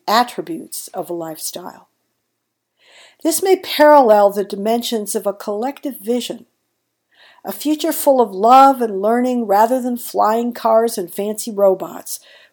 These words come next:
could be a way to imagine a more beautiful world. And remember, the future will still be beautiful in its own way, no matter what life forms are in it,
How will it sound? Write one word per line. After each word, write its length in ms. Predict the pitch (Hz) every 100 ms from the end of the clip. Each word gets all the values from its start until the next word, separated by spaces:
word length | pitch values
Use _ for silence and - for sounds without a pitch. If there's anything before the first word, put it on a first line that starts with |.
| -
could 240 | 339 381
be 140 | 349 320
a 60 |
way 320 | 240 254 247
to 180 | 196 196
imagine 500 | 196 208 220 220 226
a 60 | 214
more 260 | 180 185
beautiful 460 | 185 180 180 - 180
world. 480 | 170 170 160 165 _ _ _ _ -
And 140 | 214
remember, 640 | 226 240 277 254 170 - _ _ _ _ _ _
the 100 | 214
future 420 | - 254 254 269
will 180 | 240 240
still 500 | 240 - - 285 262
be 180 | 190 180
beautiful 580 | 180 180 180 - 165 -
in 200 | 240 339
its 220 | 339 311
own 240 | 311 294
way, 400 | 269 240 247 214 _ _ _ _ _ _ -
no 140 | 214
matter 280 | 220 220 208
what 340 | 190 240 294
life 300 | 240 233 240 -
forms 440 | 226 220 220 208
are 180 | 202 196
in 240 | - 208 185
it, 300 | - -